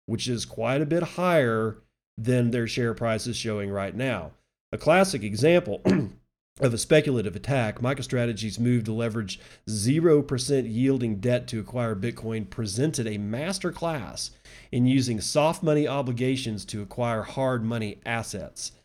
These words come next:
At the conclusion of the first quarter, MicroStrategy had cash and cash equivalents of eighty-two point five million,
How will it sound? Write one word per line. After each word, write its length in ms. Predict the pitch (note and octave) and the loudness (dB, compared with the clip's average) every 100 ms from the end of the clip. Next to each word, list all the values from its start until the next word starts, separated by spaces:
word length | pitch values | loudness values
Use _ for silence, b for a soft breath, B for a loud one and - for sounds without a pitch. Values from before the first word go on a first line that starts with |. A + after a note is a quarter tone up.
| _ _ _ _ | _ _ _ _
At 160 | A2 A#2 | -2 -2
the 80 | G2+ | -4
conclusion 560 | G#2+ G2+ B2+ A#2+ B2 | -6 -2 0 2 0
of 100 | A2+ | -4
the 60 | G2+ | -4
first 260 | A#2 A2 | -4 -4
quarter, 300 | - C3+ C3 | -2 0 0
MicroStrategy 760 | A#2 A#2+ B2 A#2+ A#2+ A#2 G#2 G#2+ | 0 -2 -6 -4 -2 -2 -4 -4
had 180 | A2 G2+ | -4 -4
cash 380 | C3 B2+ B2 A2 | -2 0 0 -4
and 100 | G#2+ | -4
cash 260 | A#2+ G#2+ | -2 -2
equivalents 520 | G#2+ C3 B2+ B2+ A#2+ | -4 -4 -2 -2 -2
of 100 | G#2 F2+ | -4 -4
eighty-two 360 | A#2 G#2+ B2 | -4 -4 -4
point 240 | G#2+ A2+ G2+ | -6 -6 -4
five 240 | G#2+ G2+ | -4 -2
million, 440 | A2+ C#3 C#3+ C#3+ | 0 2 2 0